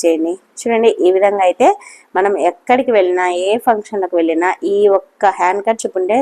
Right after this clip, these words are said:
చాలండి, ఈజీగా అయితే తీసుకొని వెళ్ళొచ్చు. ఇంకా నెక్స్ట్ టిప్ చూద్దాం.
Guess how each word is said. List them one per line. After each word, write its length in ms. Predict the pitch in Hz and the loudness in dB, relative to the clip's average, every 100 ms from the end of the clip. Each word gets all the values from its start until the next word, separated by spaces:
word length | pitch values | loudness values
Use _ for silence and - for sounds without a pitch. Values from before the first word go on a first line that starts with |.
| 269 | 0
చాలండి, 500 | 202 175 170 175 240 427 - _ _ _ | 0 0 0 0 0 0 -4 _ _ _
ఈజీగా 480 | 226 220 190 185 165 | 0 0 2 0 2
అయితే 160 | 165 320 349 269 240 | 2 2 -2 -8 -6
తీసుకొని 480 | 240 233 - 208 381 | -2 0 2 2 4
వెళ్ళొచ్చు. 440 | 370 160 131 - - - _ _ _ _ - - - | 4 2 0 -6 -10 -14 _ _ _ _ -20 -20 -4
ఇంకా 240 | 262 277 294 | 0 2 4
నెక్స్ట్ 280 | 190 - - 175 | 2 0 -4 -2
టిప్ 240 | 233 - 349 - | -2 0 0 4
చూద్దాం. 360 | 180 143 143 | 2 2 -4